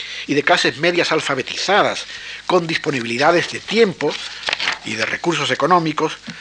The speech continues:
para colmarlos por primera vez con el placer de la lectura. Me refería en la lección anterior también de, eh, el último día, a aquella donosa idea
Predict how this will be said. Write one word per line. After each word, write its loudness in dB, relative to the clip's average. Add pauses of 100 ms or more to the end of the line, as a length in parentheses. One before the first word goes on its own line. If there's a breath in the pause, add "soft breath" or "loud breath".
(120)
para 4
colmarlos 2
por -8
primera -2
vez -2
con 0
el -2
placer -4 (680 loud breath)
de 0
la 2
lectura. -8 (880 loud breath)
Me 0
refería 4
en 0
la 4
lección 0
anterior 2
también -4 (300)
de, -12 (540)
eh, -14 (480)
el 0
último -4
día, 0 (560 loud breath)
a 4
aquella 6
donosa 4
idea 4